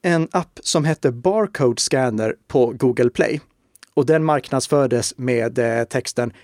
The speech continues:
"Instant scan, very convenient menu" och "fast result". Den hade installerats tio miljoner gånger när Google plockade bort den från Google Play. Och anledningen till att de plockade bort den, det var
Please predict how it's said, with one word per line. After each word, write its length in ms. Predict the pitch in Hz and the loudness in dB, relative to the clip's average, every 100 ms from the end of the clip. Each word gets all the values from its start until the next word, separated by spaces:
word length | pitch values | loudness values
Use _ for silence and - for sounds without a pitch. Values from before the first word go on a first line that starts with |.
| _ | _
"Instant 520 | - 202 156 - 117 107 | 2 2 2 -2 -4 -4
scan, 420 | - 135 - - - _ | -4 -2 -2 -6 -12 _
very 500 | 123 123 240 269 277 | -6 -2 0 0 0
convenient 720 | - 262 214 220 247 214 208 | 0 0 0 2 2 2 2
menu" 460 | 175 247 160 135 - - - | 2 2 0 -2 -6 -12 -2
och 300 | 180 160 - - | 2 2 -2 -20
"fast 480 | - 151 135 - - | -6 -2 -2 -4 -10
result". 640 | - 127 - 147 - - - _ - 294 - - _ | -4 0 0 -2 -6 -20 -20 _ -14 -12 -12 -20 _
Den 140 | - 185 | 0 2
hade 180 | 233 214 | 2 0
installerats 680 | 208 - 175 190 160 - | -2 0 2 4 2 -2
tio 480 | - 240 208 160 214 | -6 -2 -2 0 0
miljoner 760 | 165 165 156 175 202 131 120 123 | 2 2 4 4 4 0 0 0
gånger 600 | 170 135 131 165 107 - _ _ | 0 0 0 0 -2 -8 _ _
när 280 | 147 135 120 | -2 0 0
Google 480 | 117 139 123 117 107 - | 0 0 2 -2 -4 -8
plockade 340 | - 131 117 117 | -6 -4 -4 -2
bort 220 | 160 160 | -2 -2
den 220 | - 139 135 | -2 -2 -4
från 280 | - 123 - - | -2 -2 -2 -6
Google 320 | - - 123 | -6 -4 -4
Play. 300 | - - - _ _ - - | -2 -4 -6 _ _ -20 -20
Och 260 | - - - | -10 -10 -4
anledningen 720 | 220 226 143 220 262 139 123 | -2 -2 -2 -4 -2 -4 -4
till 100 | 127 | -6
att 80 | 123 | -8
de 100 | 120 | -8
plockade 280 | - - 123 | -6 -4 -2
bort 180 | 262 - | -2 -4
den, 180 | - - _ _ - - | -10 -10 _ _ -20 -10
det 160 | - 196 | 0 0
var 400 | 151 131 127 127 | 2 2 2 0